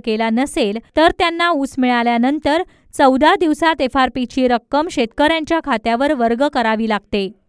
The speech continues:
अन्यथा या कारखान्यांना एफआरपीचं व्याज द्यावं लागतं. त्यामुळं कारखान्यांनी ऊस उत्पादक सभासद शेतकऱ्यांची करार करून घेण्यास सुरुवात केली आहे. काही कारखान्यांनी त्यांच्या वार्षिक सभेतच असे ठराव करून घेतले होते.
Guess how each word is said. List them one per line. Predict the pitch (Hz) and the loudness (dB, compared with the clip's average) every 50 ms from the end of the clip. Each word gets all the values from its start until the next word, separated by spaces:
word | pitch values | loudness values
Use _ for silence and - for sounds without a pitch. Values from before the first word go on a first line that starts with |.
| _ - | _ -2
अन्यथा | 220 233 240 240 262 269 - 294 285 269 | 2 4 6 6 4 4 2 0 0 2
या | 262 247 247 254 | 2 2 0 0
कारखान्यांना | - 254 233 226 - - 254 240 240 240 233 233 269 285 294 | 0 0 0 0 0 0 2 2 2 2 0 0 0 0 0
एफआरपीचं | 254 226 - 269 254 254 254 - 247 226 - 262 247 | 0 -2 0 0 -2 -2 -2 -4 -6 -2 0 0 0
व्याज | 233 233 233 247 254 240 | 0 0 0 0 -2 0
द्यावं | 233 220 208 208 220 | -2 -2 0 0 0
लागतं. | 220 208 196 _ - 208 196 - _ _ _ - | -2 -2 -4 _ -4 -4 -4 -4 _ _ _ 0
त्यामुळं | 320 330 359 359 359 370 370 | 0 0 2 0 0 0 0
कारखान्यांनी | 370 370 262 240 240 - - 302 349 349 359 339 339 339 359 359 | 2 2 0 0 0 -2 -2 -2 -2 0 0 -4 -4 -4 -4 -2
ऊस | 294 277 269 - 277 | -2 -2 -2 -2 -4
उत्पादक | 240 - - 254 254 240 254 254 | -6 -2 -2 -2 0 0 -2 -2
सभासद | - 262 226 220 226 220 220 - 247 240 - | -2 -4 -2 0 -2 -2 -2 -4 -6 -6 -4
शेतकऱ्यांची | - 226 214 - - 233 233 226 226 226 214 - 294 | -6 -6 -6 -2 -4 -2 -2 0 -2 -4 -4 -6 -10
करार | 285 - - 247 247 269 294 339 339 | -10 -4 -2 0 2 2 2 2 0
करून | - 254 233 233 233 220 | -2 0 0 0 0 0
घेण्यास | 220 247 262 285 254 214 226 254 - - _ | -2 -2 -2 -2 -2 -2 -4 -6 -10 -14 _
सुरुवात | - - 262 254 262 277 262 220 - - | -4 0 2 4 4 4 4 2 0 -2
केली | 233 226 220 226 | -2 -2 0 0
आहे. | 220 214 226 226 208 202 - _ _ _ - - | -2 0 0 -2 -2 -4 -4 _ _ _ -2 0
काही | 240 247 269 277 262 | 2 2 2 2 2
कारखान्यांनी | 277 254 240 233 - 262 247 247 247 240 233 269 311 | 2 2 0 2 2 0 2 2 4 2 2 2 0
त्यांच्या | 302 - 247 233 220 - 262 254 | 0 -2 -2 -2 0 0 0 2
वार्षिक | 233 220 208 220 - - 262 240 | 2 0 -2 -2 -4 -6 -10 -12
सभेतच | - - 247 226 220 269 330 330 - 240 269 277 - - _ _ _ - | -8 -4 -4 -2 0 0 0 0 0 -2 -2 -2 -6 -14 _ _ _ -6
असे | 254 247 233 - 359 381 | -4 -4 -2 0 -2 -4
ठराव | 381 302 294 - 240 254 285 | -2 -2 -2 0 2 2 0
करून | 285 - 240 226 233 240 233 | 0 0 0 2 2 2 2
घेतले | 220 269 208 - 226 220 | 0 -2 -4 -2 -2 0
होते. | 247 226 208 - 220 208 196 | 0 0 0 -2 -4 -4 -4